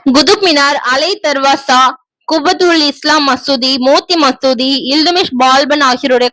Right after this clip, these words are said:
கல்லறைகள், தௌலதாபாத், ஃபிரோஷாபாத் ஆகிய இடங்களில் உள்ள கோட்டைகள் என அனைத்துமே வந்து அந்த பாணியில் தான் அமைக்கப்பட்டிருக்கதா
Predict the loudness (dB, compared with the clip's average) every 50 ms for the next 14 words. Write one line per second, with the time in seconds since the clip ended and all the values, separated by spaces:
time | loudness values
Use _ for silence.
0 | -2 -2 0 0 0 0 -2 -2 0 0 0 0 0 -2 -8 -18 -20 -20 -20 _
1 | _ -4 0 0 2 2 2 0 2 0 0 0 2 2 2 2 0 -4 _ _
2 | -2 0 0 0 0 0 0 0 0 0 2 2 2 2 0 -2 -2 -2 0 0
3 | 0 0 -2 -2 -2 0 0 0 0 0 0 0 0 0 -2 -2 -2 0 0 0
4 | 0 0 -2 -2 -2 -2 -2 0 0 0 2 2 2 2 0 -2 -2 -4 -6 -6
5 | -4 -4 -4 -4 -4 -2 0 0 0 0 0 -2 0 0 0 2 0 0 0 0
6 | 0 0 0 0 -4 -6 -8 -8 -10 -8 -8 -6 -6 -4 -2 -4